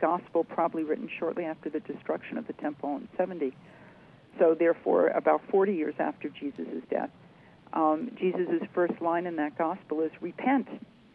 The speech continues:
because the kingdom of God is at hand." So by having his first call be to repentance, he's already, uh, conjuring the idea of sin. I mean, sin is something you, uh, repent of. There's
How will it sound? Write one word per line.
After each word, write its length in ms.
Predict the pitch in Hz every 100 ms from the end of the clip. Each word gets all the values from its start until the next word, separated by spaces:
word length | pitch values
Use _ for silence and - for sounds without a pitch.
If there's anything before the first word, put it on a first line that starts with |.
| _ - -
because 280 | 180 - 175
the 60 | 170
kingdom 340 | - 175 170 170
of 120 | 170
God 240 | 175 190
is 60 | 180 -
at 80 |
hand." 300 | - 147 - - - - - - - - -
So 240 | 180 175 -
by 140 | 175
having 420 | 175 202 214 214 208
his 160 | 180 - -
first 260 | 185 202 - - - - - - -
call 380 | 214 208 208
be 400 | 196 185 160 160 - -
to 300 | 160 160 156 156
repentance, 640 | 160 - 233 - 143 - - - - - - - -
he's 200 | 175 170 -
already, 760 | 175 170 175 175 175 165 160 -
uh, 200 | 160 156 - -
conjuring 540 | 202 220 202 147 131 - - - - -
the 120 | 170 160
idea 380 | 160 160 156
of 60 | 151 -
sin. 320 | - 226 127
I 40 | -
mean, 140 | - -
sin 120 | 180 165
is 80 | 160
something 300 | 156 147 160
you, 400 | 151 151 151 143 -
uh, 200 | 156 -
repent 440 | 160 160 175 160 175
of. 240 | 175 - - - - - -
There's 240 | 180 170